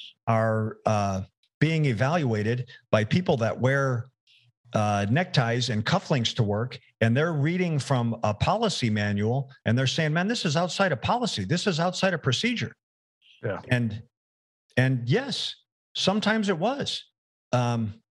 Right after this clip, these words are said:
Speaker 1: like, I'm trying to make, like, street decisions, and it doesn't always fit on,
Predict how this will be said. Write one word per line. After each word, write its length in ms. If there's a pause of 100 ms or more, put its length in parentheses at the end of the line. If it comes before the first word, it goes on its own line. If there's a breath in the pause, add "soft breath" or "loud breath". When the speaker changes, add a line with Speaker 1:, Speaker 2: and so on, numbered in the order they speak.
(120)
Speaker 1:
like, 180
I'm 120
trying 300
to 60
make, 480
like, 180
street 380
decisions, 720 (1120)
and 260
it 160
doesn't 280
always 280
fit 340 (100)
on, 400